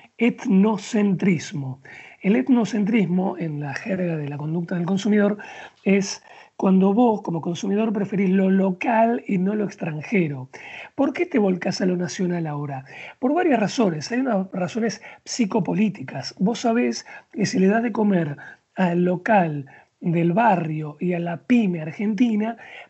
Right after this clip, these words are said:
promovés que la industria nacional o el comercio local no quiebre.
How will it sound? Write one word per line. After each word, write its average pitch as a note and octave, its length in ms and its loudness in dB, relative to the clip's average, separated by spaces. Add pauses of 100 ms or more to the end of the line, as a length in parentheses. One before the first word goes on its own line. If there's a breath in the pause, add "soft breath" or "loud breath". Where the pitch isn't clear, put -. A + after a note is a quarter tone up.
promovés A#3+ 600 0
que C4 160 -2
la A3 80 0
industria A3 460 -4
nacional G3+ 640 -2
o E3 40 -2
el D#3+ 120 -6
comercio G#3 680 -2
local G#3 640 2 (340 loud breath)
no G#3 280 4
quiebre. F3+ 640 2